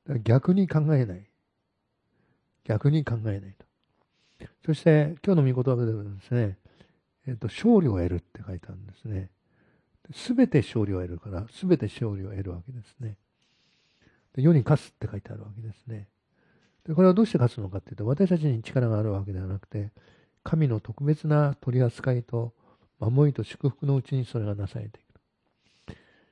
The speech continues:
で、そこに一つキーポイントがあるわけですね。信仰ってあるんですね。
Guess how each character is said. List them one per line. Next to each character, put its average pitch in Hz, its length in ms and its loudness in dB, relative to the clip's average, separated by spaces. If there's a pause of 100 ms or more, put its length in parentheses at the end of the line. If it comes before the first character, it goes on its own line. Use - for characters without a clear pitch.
(140)
で、 160 80 -4
そ 180 140 -4
こ 214 100 2
に 220 120 4
一 240 140 0
つ 151 280 0
キ 220 140 2
ー 208 60 4
ポ 214 140 2
イ 190 40 4
ン 147 80 0
ト 123 80 -4
が 92 120 -6
あ 92 40 -4
る 87 80 -6
わ 82 140 -10
け - 60 -16
で 110 140 -14
す - 120 -18
ね。 110 280 -2 (1600)
信 - 380 2
仰 151 160 2
っ - 80 -6
て - 80 -4
あ 95 60 -4
る 92 60 -12
ん 101 80 -20
で 110 80 -20
す - 100 -20
ね。 107 220 -10